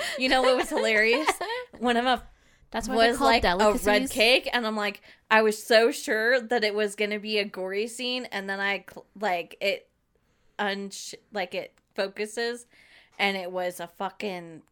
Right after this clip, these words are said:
Speaker 1: cake. I was like,
Speaker 2: Yeah, th-,
Speaker 1: "Seriously?"
Speaker 2: there's,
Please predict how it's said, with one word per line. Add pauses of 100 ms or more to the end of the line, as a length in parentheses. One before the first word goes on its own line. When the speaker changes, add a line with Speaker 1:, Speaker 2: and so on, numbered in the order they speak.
(160)
Speaker 1:
cake.
I
was
like, (120)
Speaker 2:
Yeah,
th-,
Speaker 1:
"Seriously?"
Speaker 2:
there's,